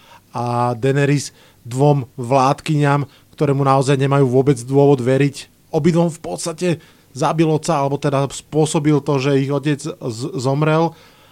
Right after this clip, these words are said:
Vyviazol z toho, pretože naozaj prešiel tým prerodom a v podstate Brienne Starr tu bola ten dôležitý moment,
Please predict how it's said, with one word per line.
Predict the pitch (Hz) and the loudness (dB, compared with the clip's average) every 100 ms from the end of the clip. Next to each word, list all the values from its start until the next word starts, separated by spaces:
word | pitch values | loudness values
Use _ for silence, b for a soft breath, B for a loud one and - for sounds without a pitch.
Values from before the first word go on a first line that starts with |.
| b b _ | b b _
Vyviazol | 113 147 160 185 165 170 | -4 0 4 4 6 2
z | 156 | 0
toho, | - 143 139 | 2 4 2
pretože | 143 135 139 135 131 | 0 -2 -2 0 0
naozaj | 123 127 139 127 | 0 0 0 -2
prešiel | - 135 - 156 | -2 -2 0 -2
tým | 156 135 120 _ - 165 147 - | -2 -6 -6 _ -16 -14 -12 -4
prerodom | 135 135 160 160 175 175 B | 0 2 4 4 4 2 B
a | B 131 | B -6
v | |
podstate | 214 208 185 185 | -4 -2 0 0
Brienne | 147 165 165 | 2 4 2
Starr | 151 139 131 | 2 0 0
tu | - 127 | -2 -2
bola | 123 123 - b b b | 0 0 -4 b b b
ten | 156 131 | -6 0
dôležitý | 135 151 143 143 | 4 4 4 0
moment, | 139 143 | 0 2